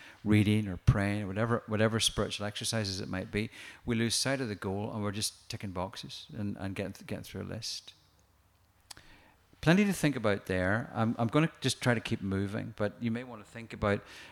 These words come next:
which of those four ex-, barriers really to relationship with God, uh, you find, uh, most, most troubling.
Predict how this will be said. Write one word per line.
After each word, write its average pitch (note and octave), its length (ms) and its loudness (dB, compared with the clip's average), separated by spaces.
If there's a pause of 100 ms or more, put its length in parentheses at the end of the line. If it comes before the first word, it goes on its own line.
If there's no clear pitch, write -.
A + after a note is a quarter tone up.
which - 220 4
of A#2 100 4
those G#2 260 2
four G#2+ 580 -2
ex-, - 300 -2 (280)
barriers A#2 680 2
really G#2+ 240 0
to - 160 -8
relationship G2+ 680 -2
with G2 180 -8
God, F#2 400 -2 (480)
uh, G2 340 2
you G#2 140 0
find, G2 600 0
uh, G#2 160 -2
most, - 560 -2 (260)
most G2+ 300 -4
troubling. A2+ 460 -4